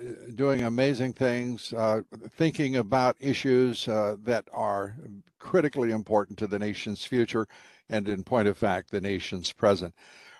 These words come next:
Russ, we always give our guests the, the last word here.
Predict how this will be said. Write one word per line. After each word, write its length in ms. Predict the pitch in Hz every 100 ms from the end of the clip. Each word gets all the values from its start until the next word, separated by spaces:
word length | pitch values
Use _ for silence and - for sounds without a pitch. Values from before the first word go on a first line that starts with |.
| _ 127
Russ, 340 | 139 131 - -
we 160 | 135
always 440 | 120 135 139 135 -
give 200 | 123 113
our 140 | 110
guests 360 | 98 107 104 -
the, 300 | 107 101 107 113
the 140 | 98 101
last 400 | 110 110 - 107
word 280 | 107 107
here. 280 | 92 98 101